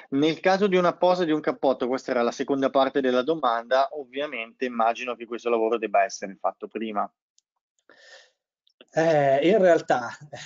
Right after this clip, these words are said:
Speaker 2: eh, l-, la posa del cappotto è complicata, perché se, bisogna valutare caso per caso. Tendenzialmente, in un momento in cui ho una,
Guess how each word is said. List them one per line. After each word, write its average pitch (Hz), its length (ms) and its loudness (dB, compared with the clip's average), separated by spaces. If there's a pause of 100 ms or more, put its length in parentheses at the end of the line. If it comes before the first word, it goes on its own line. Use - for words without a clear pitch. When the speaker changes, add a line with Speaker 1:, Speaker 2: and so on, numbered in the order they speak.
Speaker 2:
eh, 135 160 2
l-, 139 420 2
la 143 140 2
posa 190 280 4
del 151 160 2
cappotto 165 680 0
è 135 160 4
complicata, 123 640 -14 (720)
perché 143 960 2 (200)
se, 147 720 -4 (160)
bisogna 151 420 -4
valutare 143 400 2
caso 127 260 0
per 123 160 -8
caso. - 500 -16
Tendenzialmente, 147 880 -2
in 120 60 -12
un 131 60 -10
momento 151 300 -6
in 143 100 -4
cui 143 200 -4
ho 123 320 -2 (100)
una, 139 540 0